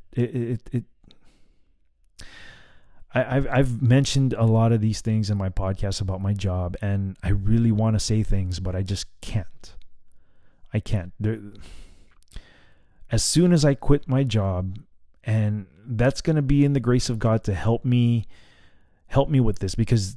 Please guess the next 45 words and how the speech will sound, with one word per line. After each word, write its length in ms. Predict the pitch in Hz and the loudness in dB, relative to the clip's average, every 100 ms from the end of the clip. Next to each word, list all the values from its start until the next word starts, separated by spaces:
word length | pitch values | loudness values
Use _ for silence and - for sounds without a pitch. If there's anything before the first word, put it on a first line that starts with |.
| - | -2
this 180 | 123 143 | -2 0
is, 160 | 117 - 110 95 - - - | -2 -4 -4 0 0 0 -6
this, 640 | 104 98 131 180 - - - | -6 2 4 6 2 -4 -2
talking 380 | - 135 175 147 | 2 4 4 2
to 120 | 139 | 2
you 200 | 127 143 | 4 10
people 360 | - 135 113 107 | 10 10 6 4
was 160 | 107 | 4
a 60 | 101 | 2
sign 340 | - 110 110 | 0 2 2
to 120 | 101 | 2
me 160 | 107 104 | 2 2
by 180 | 95 95 | 0 0
the 100 | 98 | 0
Lord. 380 | 95 90 85 - | -2 -4 -6 -6
It, 80 | 123 | -4
it, 420 | 120 127 - - - - - - - - - - _ _ _ - | -2 -4 -6 -16 -16 -16 -16 -20 -20 -20 -20 -20 _ _ _ -8
it's, 180 | - - | -4 -4
this 300 | 131 123 180 | 0 2 2
is 120 | 196 143 | 2 4
nothing 460 | 135 156 175 160 | 6 6 6 4
that 120 | 131 | 4
I 120 | 120 120 | 4 2
even 340 | 139 131 113 | 2 2 8
planned 340 | - 123 123 | 10 10 6
on 140 | 113 110 | 4 4
doing 280 | 113 110 110 | 6 6 4
in 60 | |
my 140 | 104 98 | 0 -2
life. 320 | 92 95 123 | -2 0 2
I 60 | |
had 360 | 113 120 135 98 | 2 2 2 0
no 320 | 110 123 131 | 2 6 6
desire 520 | 120 120 101 113 117 | 6 4 6 4 4
to 160 | 113 107 | 2 2
do 180 | 104 120 | 4 4
this. 460 | 98 87 - - _ _ _ _ - - - - _ _ _ - | 2 -2 -8 -12 _ _ _ _ -20 -20 -20 -20 _ _ _ -12
But 360 | 101 104 123 - | 4 6 6 0
s-, 200 | - - | -8 -2
like 200 | 113 123 | 0 2
I 80 | |
said, 440 | 123 - 147 123 117 | 2 2 4 4 4
um, 220 | 123 123 107 | -2 -2 -2
on 140 | 113 | -2
my, 180 | 113 107 | 0 0